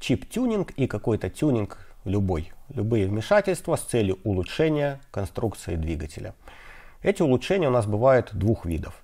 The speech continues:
Первое, чтобы увеличить мощность. Второе, чтобы, э, касается клапана E G R, чтобы клапан E G R как бы не засирал двигатель. Когда вы увеличиваете мощность, э, вы повышаете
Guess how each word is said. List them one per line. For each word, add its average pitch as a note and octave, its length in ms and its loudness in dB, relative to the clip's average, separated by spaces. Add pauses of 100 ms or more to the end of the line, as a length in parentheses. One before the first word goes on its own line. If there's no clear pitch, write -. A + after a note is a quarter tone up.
(100)
Первое, F#2+ 340 2
чтобы F#2+ 260 -2
увеличить G2 400 -4
мощность. E2+ 580 -6 (220)
Второе, D#3+ 580 0
чтобы, B2 560 2 (600)
э, G2+ 420 2 (360)
касается - 400 -4
клапана F#2+ 420 -2
E F#2+ 140 -2
G F#2+ 220 0
R, - 100 -6 (600)
чтобы B2+ 440 0 (320)
клапан G#2+ 340 0
E A2+ 100 0
G C3 140 0
R G#3+ 160 0 (120)
как D#3+ 200 0
бы C#3+ 100 2
не B2 220 0
засирал G#2 600 -4 (140)
двигатель. F2 500 -6 (520)
Когда F3 320 4
вы A3 140 4
увеличиваете F#3+ 560 0
мощность, F3 540 0 (580)
э, B2 420 4
вы A#2+ 500 0 (300)
повышаете B2 960 2